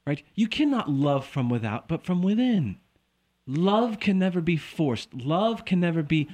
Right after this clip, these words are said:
coerced. Love can never be browbeated. God does not force us to say yes, because forcing us would contradict his love. It would contradict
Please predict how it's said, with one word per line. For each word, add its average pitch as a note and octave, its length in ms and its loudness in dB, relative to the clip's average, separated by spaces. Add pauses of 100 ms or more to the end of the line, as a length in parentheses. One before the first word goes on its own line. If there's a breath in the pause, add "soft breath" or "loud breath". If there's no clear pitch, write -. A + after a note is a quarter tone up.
(140 loud breath)
coerced. D3+ 480 2
Love G3 440 0
can F3+ 140 0
never D#3 180 0
be D3 260 0
browbeated. A#2+ 720 0 (1120 soft breath)
God G3+ 420 2
does F3 160 0
not E3+ 340 0
force - 720 0
us A#2+ 360 -4
to D3 160 -2
say C3+ 260 0
yes, - 720 -4 (220)
because D#3+ 380 -2
forcing G#3+ 580 -2
us C3+ 220 -2 (260 soft breath)
would F3 160 2
contradict G#3+ 760 -2 (200 soft breath)
his A3+ 220 0
love. A3+ 480 -2 (240 loud breath)
It G#3 140 0
would G3 160 0
contradict G3 580 -2